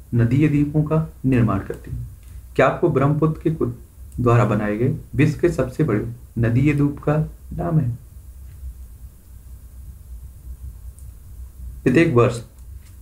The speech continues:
क्या है? प्रत्येक वर्ष वर्षा ऋतु में नदी अपने किनारों से ऊपर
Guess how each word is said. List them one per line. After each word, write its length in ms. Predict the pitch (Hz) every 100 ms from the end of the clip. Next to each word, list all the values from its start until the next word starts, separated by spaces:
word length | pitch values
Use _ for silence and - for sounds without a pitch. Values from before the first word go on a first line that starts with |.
| - - - - - - - -
क्या 140 | 113
है? 160 | 120 - - - - - - - - - - - - -
प्रत्येक 440 | 131 123 160 156
वर्ष 400 | 113 104 - - - - - - - - - - - - - - - - - - - - - - - - - - - - - - - - - 123
वर्षा 340 | 127 123 165
ऋतु 240 | 165 165
में 140 | 180 180
नदी 260 | 131 120 147
अपने 240 | - 107 - - - -
किनारों 360 | 120 113 131 147
से 140 | 143
ऊपर 260 | 113 -